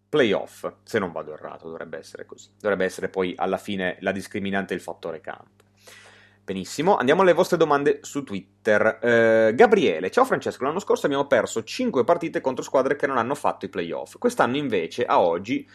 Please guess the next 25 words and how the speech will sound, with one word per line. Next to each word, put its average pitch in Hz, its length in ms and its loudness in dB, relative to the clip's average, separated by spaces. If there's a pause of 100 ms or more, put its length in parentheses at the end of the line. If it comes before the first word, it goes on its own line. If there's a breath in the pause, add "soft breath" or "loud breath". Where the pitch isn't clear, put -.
(120 soft breath)
solo 226 300 4
tre 143 200 4
sconfitte, 120 520 -8
ma 131 160 -2
con 185 160 -2
squadre 131 380 0
che 117 100 -6
faranno 113 540 2
i 87 60 -8
playoff. 85 520 -8
E 143 100 -2
questo - 280 2
è - 20 -2
un 127 60 -4
segnale 131 340 0
che 113 140 -2
quest'anno 135 320 -4
ci - 120 -10
manca 110 260 -2
qualcosa, 104 580 2
o 101 100 -2
forse - 380 0
più 185 140 -2
di 110 120 -6
qualcosa, 92 480 -2